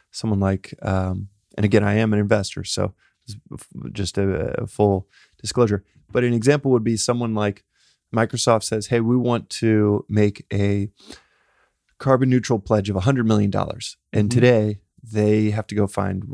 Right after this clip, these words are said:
Speaker 1: a three million dollar project here, a
Speaker 2: Yeah.
Speaker 1: se-, seven million dollar project here, a twelve million dollar
Speaker 2: Exactly.
Speaker 1: project, just piecemeal them
Speaker 2: Very
Speaker 1: together.
Speaker 2: fragmented. Yeah.
Speaker 1: And then they also don't really have the means to validate that they're progressing, right?
Speaker 2: Exactly.
Speaker 1: So
Speaker 2: Yeah.
Speaker 1: Pachama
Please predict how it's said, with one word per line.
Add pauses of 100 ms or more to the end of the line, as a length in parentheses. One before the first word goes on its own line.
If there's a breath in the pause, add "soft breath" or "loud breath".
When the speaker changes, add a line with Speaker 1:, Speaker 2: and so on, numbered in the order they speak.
Speaker 1:
a
three
million
dollar
project
here,
a
Speaker 2:
Yeah.
Speaker 1:
se-,
seven
million
dollar
project
here,
a
twelve
million
dollar
Speaker 2:
Exactly.
Speaker 1:
project,
just
piecemeal
them
Speaker 2:
Very
Speaker 1:
together.
Speaker 2:
fragmented. (160 soft breath)
Yeah. (100)
Speaker 1:
And
then
they
also (140)
don't
really
have
the
means
to
validate
that
they're
progressing, (140)
right?
Speaker 2:
Exactly.
Speaker 1:
So
Speaker 2:
Yeah.
Speaker 1:
Pachama